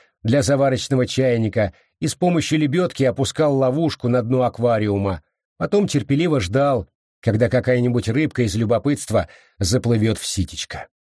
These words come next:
Тогда я бешено крутил ручку подъемника, чтобы вытянуть добычу наверх, как Дон Педро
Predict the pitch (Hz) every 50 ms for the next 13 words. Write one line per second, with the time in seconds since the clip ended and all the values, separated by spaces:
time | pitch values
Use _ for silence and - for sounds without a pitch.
0 | _ _ _ _ _ _ _ _ _ - 190 196 175 165 202 208 208 208 202 190
1 | 175 185 214 247 214 - - 180 185 175 - - 175 147 - 180 190 165 170 180
2 | 170 - - - 156 - - 165 143 127 160 220 220 202 160 139 123 - 135 117
3 | - - - 147 151 156 131 107 127 170 214 196 - - 151 151 147 120 101 135
4 | 143 139 143 151 - - 139 143 143 147 143 143 135 117 98 82 - _ _ _
5 | _ _ _ _ _ _ _ - - 139 123 110 117 139 147 139 127 - - -
6 | 170 165 151 127 101 98 95 80 -